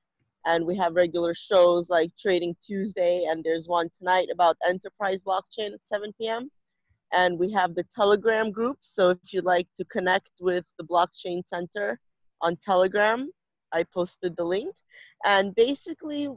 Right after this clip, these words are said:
you know, we try to educate as much as possible on the new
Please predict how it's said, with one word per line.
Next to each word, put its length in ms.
you 120
know, 220
we 180
try 360
to 360
educate 720
as 180
much 220
as 120
possible 720
on 340
the 100
new 460